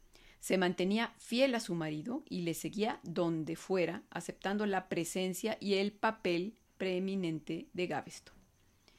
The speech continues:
Cuando ambos marcharon al norte en aquella campaña desastrosa contra los escoceses, la joven reina marchó con ellos resignada a un papel secundario.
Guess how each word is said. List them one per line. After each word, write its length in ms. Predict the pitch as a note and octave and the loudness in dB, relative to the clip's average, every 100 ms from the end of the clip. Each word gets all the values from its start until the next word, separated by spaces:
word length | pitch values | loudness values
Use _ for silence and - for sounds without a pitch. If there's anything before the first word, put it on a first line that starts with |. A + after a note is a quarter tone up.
| _ - - | _ -20 -14
Cuando 280 | - D3 D#3+ | -4 0 4
ambos 300 | A#3 C#4+ D4+ | 4 4 2
marcharon 540 | G#3 F3+ - F#3 F#3 F3 | 0 0 0 0 2 0
al 220 | D3+ E3 | 0 0
norte 320 | F#3 F#3 - | 0 -2 -2
en 80 | D3 | -4
aquella 300 | D3 F3 F#3+ | -2 -4 -2
campaña 440 | D#3+ D#3 E3+ E3+ | -6 -4 -4 -2
desastrosa 640 | C#3+ D#3 C#3 - F3 F#3 - | -6 -10 -12 -6 -6 -6 -8
contra 260 | D3 C#3 | -6 -4
los 180 | C#3 - | -6 -8
escoceses, 720 | F3 - D#3+ C3+ - - G#3 _ _ - - | -12 -8 -8 -8 -8 -10 -12 _ _ -20 -18
la 160 | - - | 2 2
joven 440 | - A#3+ C#4+ C#4 | 4 2 4 4
reina 560 | G#3 G3+ G3 F#3+ G#3 B3+ - | 2 2 2 2 -2 -6 -2
marchó 500 | F#3 F#3 - E4 F4 | 0 0 0 -2 0
con 200 | F#4 C4 | 2 2
ellos 360 | G#4+ G#4+ G#3+ | 2 -2 -2
resignada 580 | - E3 E3 F3 F#3 F3+ | -2 -4 -2 2 2 2
a 40 | |
un 100 | E3+ | 0
papel 340 | D#3+ E3 - D#3 | -2 -4 -4 -4
secundario. 680 | E3+ - E3 D#3+ D#3 D3+ | -6 -4 -4 -2 -4 -4